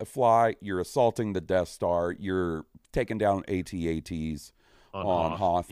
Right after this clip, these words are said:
Speaker 1: But
Speaker 2: yeah.
Speaker 1: it was
Speaker 2: Mm-hmm.
Speaker 1: just, you know, a really good version of that. Like, the original Rogue Squadron on the sixty-four is good. It's good.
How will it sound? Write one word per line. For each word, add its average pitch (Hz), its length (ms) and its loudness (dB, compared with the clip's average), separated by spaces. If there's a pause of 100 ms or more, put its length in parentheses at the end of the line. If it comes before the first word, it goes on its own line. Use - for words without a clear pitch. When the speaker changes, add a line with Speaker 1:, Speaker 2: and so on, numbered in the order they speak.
Speaker 1:
But 117 120 4
Speaker 2:
yeah. 113 60 2
Speaker 1:
it 104 40 -2
was 123 140 -2
Speaker 2:
Mm-hmm. 98 100 -14
Speaker 1:
just, 147 380 -4 (460)
you 254 160 -2
know, 110 340 4 (640)
a 131 60 6
really 131 380 4
good 107 240 4
version 87 440 2
of 64 140 -14
that. 67 300 -6
Like, 139 320 2
the 165 120 -2
original 214 560 -2
Rogue 156 300 2
Squadron 127 560 2
on 120 120 -2
the 107 80 -4
sixty-four 127 720 -4
is 127 220 -4 (260)
good. 92 460 0 (1400)
It's 110 260 -4 (220)
good. 92 480 0